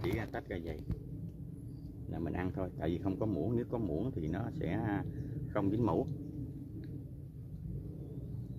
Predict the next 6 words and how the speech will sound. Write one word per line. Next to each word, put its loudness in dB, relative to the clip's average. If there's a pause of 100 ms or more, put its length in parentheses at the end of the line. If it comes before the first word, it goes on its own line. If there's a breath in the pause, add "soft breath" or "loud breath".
(1300)
Dù, -4
à, -4
trồng 0
ở -2
đất 0
cát 2